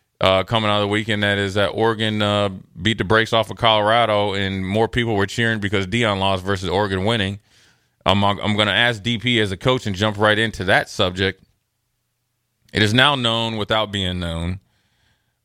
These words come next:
that Jay Norvell had taken the time and energy away from coaching his team, which obviously when you have eighteen penalties for, like, two hundred yards, and quite frankly,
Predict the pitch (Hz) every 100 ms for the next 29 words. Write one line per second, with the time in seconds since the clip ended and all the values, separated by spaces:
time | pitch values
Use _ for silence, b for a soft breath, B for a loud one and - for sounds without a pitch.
0 | _ - 98 92 - 92 90 117 139 139
1 | 127 110 90 87 101 _ _ _ _ _
2 | _ _ - 208 - 123 127 147 143 143
3 | 113 92 80 92 - _ _ - 110 170
4 | - 110 87 82 92 113 _ _ _ _
5 | _ 95 113 117 107 95 - 135 - 165
6 | 156 156 147 123 101 101 110 127 127 123
7 | 131 120 123 113 98 120 - 135 120 123
8 | 123 120 - 107 92 127 127 120 110 110
9 | 117 117 - b b b b 98 104 95
10 | 92 127 110 - 120 117 113 110 104